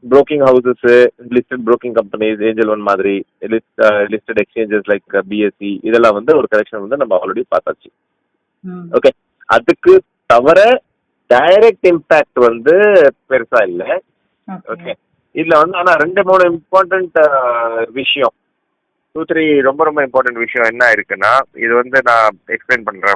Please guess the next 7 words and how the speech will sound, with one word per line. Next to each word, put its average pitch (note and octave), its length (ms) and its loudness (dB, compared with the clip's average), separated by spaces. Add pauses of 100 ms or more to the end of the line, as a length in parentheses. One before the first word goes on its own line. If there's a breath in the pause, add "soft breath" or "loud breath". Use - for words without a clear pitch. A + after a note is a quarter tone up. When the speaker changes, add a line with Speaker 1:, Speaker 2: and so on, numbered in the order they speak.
Speaker 1:
ஃபுல்லாவே. G2+ 440 0 (840)
So A2+ 220 0 (600)
ஒ-, A#2 260 -6
நம்பர் D3 360 -2
ஒன்னு, B2+ 400 2 (580)
இவங்க D3+ 240 -2
என்ன C3+ 160 2